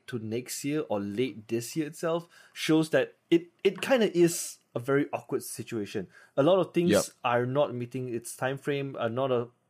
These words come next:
Speaker 1: a lot of things are just, like, they're, they're just expanding their, their timeline. So, so yeah, hence, hence why I use the word awkward, man. It is a very awkward time.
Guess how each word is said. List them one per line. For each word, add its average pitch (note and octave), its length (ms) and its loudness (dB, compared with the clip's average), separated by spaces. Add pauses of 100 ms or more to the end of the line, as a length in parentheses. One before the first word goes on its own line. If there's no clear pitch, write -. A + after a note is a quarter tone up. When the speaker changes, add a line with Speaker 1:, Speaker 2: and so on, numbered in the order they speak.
(140)
Speaker 1:
a A#2+ 80 4
lot C3+ 140 4
of A#2+ 120 -2
things B2+ 220 -6
are A2+ 40 0
just, A#2+ 300 -4
like, G#2+ 180 -2 (280)
they're, C3 220 2 (220)
they're C3+ 200 2
just D#3+ 160 0
expanding B2+ 580 -2
their, A2 360 0
their A2+ 280 -2 (100)
timeline. G#2 580 -4 (800)
So, C#3 440 -4
so - 80 -8
yeah, C3 220 -2
hence, B2 260 -6
hence C3 180 -6
why C3 120 -4
I - 20 -8
use A#2+ 160 -10
the - 120 -12
word A2+ 220 -6
awkward, - 420 -8
man. G2 180 -8
It G#2+ 260 -8
is D3+ 220 -4
a - 20 -10
very G2 240 -4
awkward - 320 -8
time. G2+ 320 -12